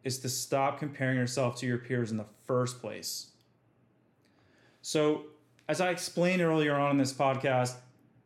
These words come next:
when I started as a new hire at Google, I was constantly comparing myself to my peers, even if it was subconsciously. If I heard a term I didn't know,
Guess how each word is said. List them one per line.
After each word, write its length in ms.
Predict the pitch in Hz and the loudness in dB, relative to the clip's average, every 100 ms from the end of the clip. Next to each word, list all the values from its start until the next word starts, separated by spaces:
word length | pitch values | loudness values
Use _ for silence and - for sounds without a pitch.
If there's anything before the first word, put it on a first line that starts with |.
| _ | _
when 80 | 131 | -2
I 40 | |
started 340 | 131 - 190 180 | 0 2 4 4
as 120 | 139 | 4
a 60 | 139 | 4
new 140 | 139 | 4
hire 260 | 131 127 123 | 4 4 2
at 100 | - | 2
Google, 320 | 135 120 120 | 0 2 2
I 80 | 120 | 0
was 140 | 120 | -2
constantly 640 | - - 147 151 - 139 | -6 -4 0 0 0 -2
comparing 480 | 135 127 - 127 123 | 0 -2 -2 0 2
myself 420 | 120 117 - 117 - | 2 0 0 0 0
to 120 | 123 | -2
my 140 | 110 | -2
peers, 560 | - 131 117 104 - - _ _ _ _ _ _ _ _ _ _ - | -2 -2 0 -2 -8 -14 _ _ _ _ _ _ _ _ _ _ -6
even 220 | 147 165 | -2 2
if 120 | 165 147 | 2 4
it 60 | |
was 240 | 135 127 135 | 2 2 0
subconsciously. 840 | 135 135 135 147 113 - 110 104 - _ _ _ _ _ _ _ _ | -2 2 0 0 -6 -8 -8 -10 -18 _ _ _ _ _ _ _ _
If 140 | 127 127 | -4 2
I 120 | 123 | 2
heard 300 | 120 139 143 | 2 2 2
a 80 | 139 | 2
term 260 | 156 151 | 0 2
I 120 | 143 | 2
didn't 240 | 143 147 127 | 2 2 2
know, 380 | 139 170 190 | 4 2 0